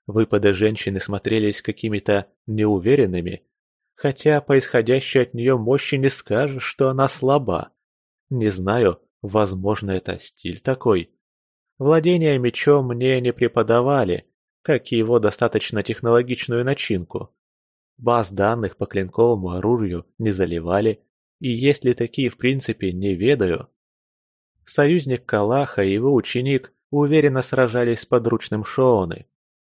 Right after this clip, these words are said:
Вдвоём наседали так слаженно, что тот едва успевал отбиваться. На помощь врагу пришёл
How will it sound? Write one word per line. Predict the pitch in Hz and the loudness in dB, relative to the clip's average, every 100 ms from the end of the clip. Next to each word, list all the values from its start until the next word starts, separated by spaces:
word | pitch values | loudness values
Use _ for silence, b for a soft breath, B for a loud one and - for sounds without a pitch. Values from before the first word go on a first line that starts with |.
| - | -8
Вдвоём | 117 104 120 151 123 | -6 0 2 2 0
наседали | 95 - 113 117 110 92 | -2 0 0 2 0 0
так | 104 - | -4 -6
слаженно, | - 117 120 98 82 - _ _ - | -4 -2 -2 -2 -6 -8 _ _ -18
что | - 117 110 | -2 0 2
тот | - 113 110 - | 4 2 2 -4
едва | 104 104 104 120 | -4 -2 2 2
успевал | 104 - 104 113 120 | 2 0 0 2 2
отбиваться. | 107 127 139 101 - - - _ _ _ _ _ _ - | 2 2 2 0 -4 -10 -12 _ _ _ _ _ _ -8
На | 156 156 | -4 0
помощь | 160 151 151 - | 2 2 2 0
врагу | 135 139 135 135 | 0 2 2 0
пришёл | 123 117 131 135 113 | 0 0 2 2 0